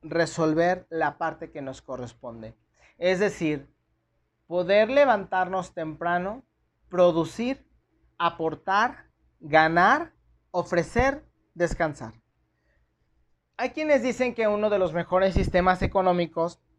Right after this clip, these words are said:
<clears throat> perdón, es una combinación entre el socialismo, y ya lo habíamos platicado, socialismo y capitalismo. Es decir, puedes producir lo que tú quieras y lo que tú gustes,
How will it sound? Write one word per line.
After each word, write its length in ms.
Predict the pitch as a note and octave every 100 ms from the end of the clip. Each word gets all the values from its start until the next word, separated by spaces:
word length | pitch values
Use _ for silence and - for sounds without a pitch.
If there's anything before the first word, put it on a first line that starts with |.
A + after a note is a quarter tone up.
| -
<clears throat> 720 | C#4 - _ _ _ _ -
perdón, 380 | G3+ F#3 F3 - -
es 420 | G#3+ A3 A3 -
una 240 | G#3+ G#3+
combinación 640 | G#3+ G#3 F#3 F3 E3 F3+ F3+
entre 240 | F3+ E3+
el 60 | E3
socialismo, 800 | E3+ - E3 E3+ D#3+ F3 G#3 -
y 80 |
ya 140 | E3+ F#3
lo 60 |
habíamos 380 | F#3+ E3+ E3 E3
platicado, 600 | - D#3 D3 D#3 D3+ D3 - _ _ _
socialismo 580 | - F#3 F#3 F3 E3 E3+
y 60 |
capitalismo. 800 | D#3+ D#3 C#3+ C#3 C3+ B2+ A#2+ A#2+ _ _ _ _ _ _ _ _ _ _ -
Es 140 | F#3
decir, 440 | F#3 G#3 F#3 E3+ - _ _ _ _ _ _ _ _ _ _
puedes 320 | A#3+ C4 D4+
producir 640 | - B3 G#3 G3+ - C4 C4+
lo 160 | B3
que 100 | A3
tú 180 | G#3+ G#3+
quieras 420 | A3+ A3 A3+ - -
y 100 | F3+
lo 140 | F#3
que 100 | F3+
tú 160 | - E3+
gustes, 500 | E3+ - B2+ -